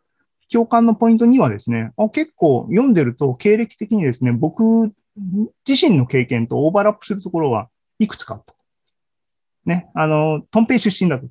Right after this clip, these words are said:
トンペイね、大学がね。で、あんまりね、地味な大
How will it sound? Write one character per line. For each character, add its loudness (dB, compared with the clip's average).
ト -4
ン -2
ペ -4
イ -6
ね、 -6
大 -2
学 -2
が 0
ね。 -8
で、 -4
あ -4
ん -2
ま 0
り -4
ね、 -4
地 -2
味 6
な 2
大 2